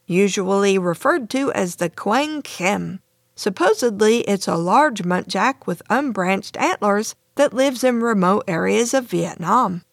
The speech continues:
So far, it hasn't been discovered, if it exists at all, but there's definitely a chance that it's yet another muntjac that's just waiting to be spotted by scientists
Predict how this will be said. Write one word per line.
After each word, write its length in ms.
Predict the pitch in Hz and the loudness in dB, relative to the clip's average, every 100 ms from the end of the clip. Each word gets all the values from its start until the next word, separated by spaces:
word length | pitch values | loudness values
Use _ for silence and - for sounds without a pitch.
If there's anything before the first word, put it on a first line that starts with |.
| _ _ | _ _
So 240 | - 339 403 | -4 0 0
far, 380 | - 262 269 - | 4 6 6 4
it 180 | 220 | 0
hasn't 460 | 202 185 190 214 170 | 0 -2 0 0 -2
been 180 | 170 165 | -6 -6
discovered, 680 | 160 156 - 202 233 165 - _ - | -8 -8 -2 0 0 -4 -6 _ -2
if 240 | 339 294 | -2 0
it 100 | 214 | 2
exists 640 | 214 190 185 175 - - | 2 0 0 0 -2 -8
at 180 | 170 185 | -6 0
all, 400 | 196 311 - - _ - | 4 4 4 -2 _ -2
but 180 | 190 202 | 0 2
there's 300 | 214 226 - | 2 0 -2
definitely 720 | - 320 381 302 262 - 269 | -2 0 0 -2 -2 0 2
a 100 | 247 | 2
chance 540 | 240 302 339 254 - - | 0 -2 0 -2 -4 -2
that 220 | 196 196 | 0 2
it's 240 | 220 - | 0 -2
yet 280 | 185 185 180 | -2 0 2
another 440 | 202 233 277 285 | 2 2 4 2
muntjac 560 | 262 320 - 214 202 - _ - | 2 0 0 0 0 -2 _ 0
that's 300 | 190 185 - | 0 0 -6
just 400 | - 165 156 185 | -6 -6 -8 -4
waiting 480 | 208 311 339 320 - | 0 2 0 -4 -6
to 120 | 175 | -2
be 200 | 180 175 | 0 0
spotted 560 | - - 208 240 226 | -4 -4 0 0 2
by 180 | 226 226 | 2 2
scientists 880 | 226 - 302 330 208 - 233 - - | 0 0 2 0 -2 -2 -2 -4 -14